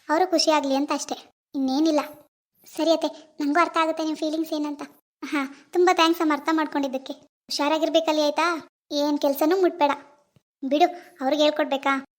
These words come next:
ಅಲ್ಲೂ ತುಂಬಾ ಚೆನ್ನಾಗ್ ನೋಡ್ಕೋತಾರೆ. ಹಾ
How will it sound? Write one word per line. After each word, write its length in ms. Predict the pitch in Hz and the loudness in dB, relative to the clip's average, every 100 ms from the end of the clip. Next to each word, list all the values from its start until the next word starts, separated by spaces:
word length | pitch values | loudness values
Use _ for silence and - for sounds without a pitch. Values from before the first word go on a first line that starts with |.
| _ _ - | _ _ -8
ಅಲ್ಲೂ 180 | 254 285 | -2 2
ತುಂಬಾ 260 | 302 285 | 4 2
ಚೆನ್ನಾಗ್ 260 | 285 269 294 | 2 -2 0
ನೋಡ್ಕೋತಾರೆ. 420 | 269 277 269 269 - _ _ _ _ | -2 -2 -4 -4 -8 _ _ _ _
ಹಾ 240 | 330 339 | -2 0